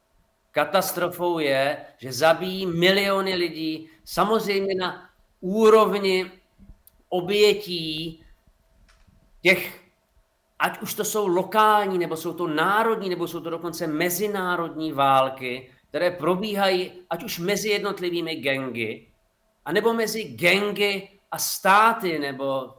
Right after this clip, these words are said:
armádou. A, eh, například jenom v Mexiku, eh, za, eh, deset let sto tisíc nevinných obětí, kteři-, které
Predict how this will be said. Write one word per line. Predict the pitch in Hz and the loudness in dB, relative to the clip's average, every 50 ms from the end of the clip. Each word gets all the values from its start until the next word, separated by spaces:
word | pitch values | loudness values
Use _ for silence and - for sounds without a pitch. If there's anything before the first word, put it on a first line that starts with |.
| _ _ | _ _
armádou. | - 143 170 180 190 208 208 202 196 196 185 156 131 110 95 - - _ _ _ _ _ _ _ _ _ _ _ _ _ - - _ _ _ - | 0 2 2 4 4 4 6 6 6 6 4 2 0 -4 -6 -8 -14 _ _ _ _ _ _ _ _ _ _ _ _ _ -20 -20 _ _ _ 0
A, | 120 120 117 113 117 - - - - _ _ _ _ _ _ - | 2 4 4 4 2 -2 -10 -18 -20 _ _ _ _ _ _ -12
eh, | 110 113 - - 107 104 - - - 131 | -10 -10 -10 -10 -12 -16 -18 -16 -6 -2
například | 147 - - 311 180 196 160 | -2 -2 -2 -2 -2 0 0
jenom | 175 190 202 202 156 | 2 2 0 0 -2
v | 143 151 | -2 0
Mexiku, | 175 208 208 - - 233 220 - 214 208 190 - - - - _ _ _ - | 0 0 0 0 -4 -4 -4 -4 -4 -4 -4 -4 -8 -12 -20 _ _ _ -16
eh, | - 151 151 | -14 -12 -2
za, | 135 160 165 165 165 165 156 | 2 4 6 6 6 4 2
eh, | 156 156 165 156 143 | -2 -2 -2 -2 -4
deset | 139 127 190 190 - - 214 214 208 - - | -4 -2 -2 -2 0 0 0 0 0 0 0
let | 160 175 190 196 - - - - _ _ _ _ - | 2 4 4 2 0 -4 -12 -16 _ _ _ _ -12
sto | - - - - - 220 226 | -10 -10 -8 -4 0 0 0
tisíc | 214 220 220 185 - - 196 202 196 196 190 - - - - - _ _ _ _ _ _ _ _ | 0 -2 -4 -6 -6 -8 -10 -10 -12 -14 -12 -10 -10 -10 -10 -12 _ _ _ _ _ _ _ _
nevinných | 117 131 160 185 208 196 226 240 233 233 233 226 226 - 185 | -8 -4 0 0 0 0 0 0 0 -2 -2 -4 -6 -8 -8
obětí, | 175 165 196 190 196 190 - 185 185 180 185 180 - - - _ _ _ _ | -6 -2 -2 -2 -2 -2 -6 -10 -8 -8 -8 -10 -12 -14 -20 _ _ _ _
kteři-, | _ - 160 165 160 190 | _ -8 -6 -6 -4 -6
které | - - - - 180 175 190 196 190 | -8 -10 -8 -4 -2 0 0 0 -2